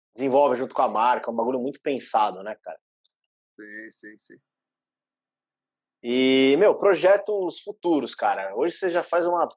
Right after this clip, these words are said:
Speaker 1: porrada de coisa da hora, assim, meu. Você toca duas bandas, você dá aula e tal. E, e foi até uma pergunta que eu fiz pro Gui Caiafa, e ele falou, "Meu,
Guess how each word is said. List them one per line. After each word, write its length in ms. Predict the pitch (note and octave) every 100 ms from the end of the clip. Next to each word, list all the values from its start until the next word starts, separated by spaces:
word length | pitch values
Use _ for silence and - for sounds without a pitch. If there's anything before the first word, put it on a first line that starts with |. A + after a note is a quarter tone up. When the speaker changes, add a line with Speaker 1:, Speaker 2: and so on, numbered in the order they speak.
| _ _ _ _ _ _ _ _
Speaker 1:
porrada 280 | C#3 D3+ F3
de 100 | D#3+
coisa 240 | - D#3+ D3+
da 140 | D3
hora, 300 | B2+ A#2+ G#2
assim, 180 | G2 G#2+
meu. 100 | A2
Você 100 | -
toca 240 | B2 - C3 G#2
duas 320 | G#2+ C3+ C3+
bandas, 360 | A2+ C3+ B2 A2
você 100 | B2+
dá 120 | C3+
aula 320 | B2+ A#2+ A2+
e 40 | -
tal. 240 | A#2 - _ _ _ _ _ _ _ _ _ _ _ _ _ _ _ _ _ _ C3 C3
E, 460 | C3+ C3+ C3 B2+ B2 C3+
e 60 |
foi 120 | C#3+ D3
até 100 | F3+
uma 100 | F#3+
pergunta 280 | F3+ F3+
que 60 | E3+
eu 40 |
fiz 140 | E3 D#3
pro 140 | D#3+
Gui 120 | D3+
Caiafa, 680 | C#3+ C#3 C#3 B2+ A#2 - A#2
e 60 | A#2+
ele 140 | C3
falou, 200 | C#3 D#3+
"Meu, 240 | D#3 B2